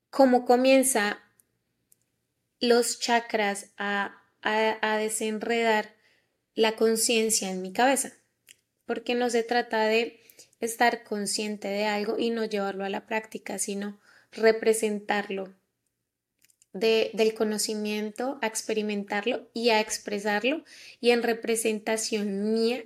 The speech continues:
que las personas vean como, "Wow, ¿qué le pasa a esa persona?".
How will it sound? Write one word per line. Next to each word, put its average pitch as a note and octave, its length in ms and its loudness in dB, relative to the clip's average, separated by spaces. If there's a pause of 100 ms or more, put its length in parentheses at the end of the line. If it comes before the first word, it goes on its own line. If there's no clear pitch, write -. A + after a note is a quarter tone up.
que - 140 -2
las A3 180 2
personas G#3 640 -6
vean G3 300 -8
como, G3+ 340 -8 (480)
"Wow, A3 460 2 (520)
¿qué A3 120 2
le G#3+ 100 0
pasa G#3+ 180 -4
a A3+ 40 0
esa G#3 160 -6
persona?". A#3 420 -2